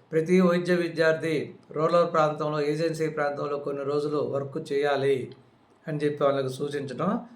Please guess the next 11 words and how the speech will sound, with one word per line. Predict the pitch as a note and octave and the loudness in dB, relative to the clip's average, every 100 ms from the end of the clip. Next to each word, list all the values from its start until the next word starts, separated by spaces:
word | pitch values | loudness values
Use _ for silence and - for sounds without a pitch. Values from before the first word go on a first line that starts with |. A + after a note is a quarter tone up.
| - _ _ D3+ | -20 _ _ -2
జరిగింది. | D3 D3 D3 E3 G3+ - - _ _ _ _ _ _ _ _ _ _ _ - | 0 2 0 2 0 -2 -14 _ _ _ _ _ _ _ _ _ _ _ -2
నెలలో | D#3 F3 F#3 G3 | 6 10 12 10
ఒకరోజు | E3 E3 E3+ F3+ F3 | 8 6 6 6 4
గిరిజన | D#3 D#3+ E3+ | 0 0 0
ప్రాంతంలో | E3 D#3+ D#3 D#3 D3+ F3+ B3 - - - | 2 2 2 0 2 2 2 -2 -12 -4
వైద్య | D#3 D#3+ E3 | -4 -2 -4
సేవలు | D#3+ D#3 D3+ | 0 2 2
అందించండి | C#3 C#3 D3+ D3 D3+ C#3+ C#3+ | 0 -2 -4 -4 -4 -2 -2
అని | C3+ C3+ | -2 -2
చెప్పడం | C3+ C3 - C3+ | -4 -4 -6 -4
కూడా | C#3 G3 A#3 | 0 0 -2